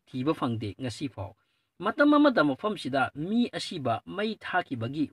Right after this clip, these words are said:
ꯋꯥꯔꯤꯁꯨ ꯂꯩ꯫ Anyway, ꯌꯥꯝꯅꯃꯛ ꯀꯤꯅꯤꯡꯉꯥꯏ ꯑꯣꯏꯕ ꯑꯦꯔꯤꯌꯥꯅꯤ꯫ ꯀꯅꯥꯒꯨꯝꯕꯅ ꯃꯤ ꯂꯩꯇꯕ ꯇꯥꯟꯖꯥꯗ ꯑꯊꯤꯡꯕ ꯑꯦꯔꯤꯌꯥꯗꯨꯒꯤ ꯅꯥꯛꯇ ꯌꯧꯁꯤꯜꯂꯨꯔꯕꯗꯤ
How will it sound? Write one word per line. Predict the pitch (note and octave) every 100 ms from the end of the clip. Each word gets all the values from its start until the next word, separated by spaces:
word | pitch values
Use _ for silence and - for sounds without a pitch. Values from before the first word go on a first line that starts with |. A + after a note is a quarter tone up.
| -
ꯋꯥꯔꯤꯁꯨ | A#2+ C3+ A#2+ A2+
ꯂꯩ꯫ | F#2 F#2+ _ _ _ -
Anyway, | C4 C#4 A3 E3+ - _
ꯌꯥꯝꯅꯃꯛ | G#2+ A#2+ A#2+ E3 A#3 -
ꯀꯤꯅꯤꯡꯉꯥꯏ | A#2+ C3 D3 F3
ꯑꯣꯏꯕ | E3 B2+
ꯑꯦꯔꯤꯌꯥꯅꯤ꯫ | A2+ A2 A#2 A#2 C3+ D3 - -
ꯀꯅꯥꯒꯨꯝꯕꯅ | C#3+ F3+ G3+ A3 A3+ B3+
ꯃꯤ | E3+ F3 F#3+
ꯂꯩꯇꯕ | B2 B2 E3
ꯇꯥꯟꯖꯥꯗ | - A#2+ B2 B2 A#2 B2 - - -
ꯑꯊꯤꯡꯕ | D3 A3+ A#3 D#3+
ꯑꯦꯔꯤꯌꯥꯗꯨꯒꯤ | - B2 B2 B2+ B2+ C3 E3
ꯅꯥꯛꯇ | C#3 A#2 C#3+ C3+ - C#3+
ꯌꯧꯁꯤꯜꯂꯨꯔꯕꯗꯤ | A2+ G#2+ - G#2 G#2+ G#2+ A2 C3+